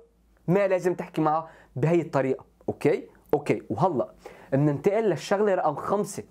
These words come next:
واللي هي تقلها إنه أنت سمينة أو بشعة. يا أخوي فهم علي، فهم علي، البنات حساسات أكتر من الشباب، يعني وقت اللي أنت بتقلها للبنت إنه أنت سمينة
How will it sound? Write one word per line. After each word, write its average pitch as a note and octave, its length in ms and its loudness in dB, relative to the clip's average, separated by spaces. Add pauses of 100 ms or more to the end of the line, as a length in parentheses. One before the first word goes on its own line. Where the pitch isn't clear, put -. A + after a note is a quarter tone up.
(300)
واللي C3+ 280 2
هي F#3 220 2
تقلها A#3 680 0
إنه G3+ 240 2
أنت F3+ 340 2
سمينة D4+ 580 0 (260)
أو G#3 160 0
بشعة. F3+ 440 -2 (760)
يا F#3 180 4
أخوي D#3+ 280 0
فهم C#3 280 0
علي، F#2+ 200 -8
فهم G2+ 260 -4
علي، F2 200 -8 (380)
البنات D3 600 0 (400)
حساسات E3 800 0
أكتر C#3+ 340 0
من B2 100 2
الشباب، A#2 460 -2 (540)
يعني B2 160 2
وقت C3+ 240 -2
اللي D#3 140 2
أنت F#3 160 -2
بتقلها E3+ 380 0
للبنت D3 340 -2
إنه A#2+ 240 -4
أنت D3 200 -6
سمينة E3 540 0